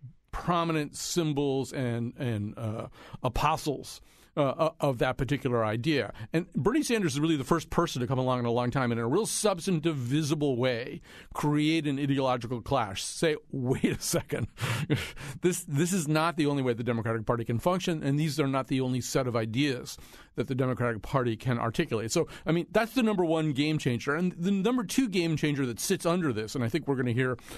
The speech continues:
a lot from our guests about this, is just who he is, what his identity is. His identity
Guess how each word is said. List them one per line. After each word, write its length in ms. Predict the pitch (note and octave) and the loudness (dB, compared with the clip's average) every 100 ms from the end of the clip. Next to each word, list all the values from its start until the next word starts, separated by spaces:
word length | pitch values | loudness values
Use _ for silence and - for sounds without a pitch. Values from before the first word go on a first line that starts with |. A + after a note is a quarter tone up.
| - - | -12 -4
a 60 | |
lot 180 | A#2+ B2 | 0 0
from 160 | C#3+ A#2+ | 0 0
our 100 | A2 | 0
guests 340 | F#3+ F#3+ - | 0 0 0
about 260 | C3+ A2+ G#2 | 0 0 0
this, 180 | B2 - - | -2 -4 -6
is 120 | G3+ F#3 | -2 0
just 160 | B3+ | 0
who 140 | C4 C4 | 2 2
he 180 | G#3+ | 2
is, 200 | C#4 A#2 | 0 0
what 160 | A2 D3+ | 0 0
his 140 | D3+ | 2
identity 520 | E3 C#3+ E3 G#3 B2+ A2+ | 0 2 2 0 -2 -4
is. 240 | A#2+ C3 | -6 -4
His 160 | E3+ F3+ | 0 2
identity 600 | F3+ F3+ A#3 G3 E3 | 2 2 2 0 -2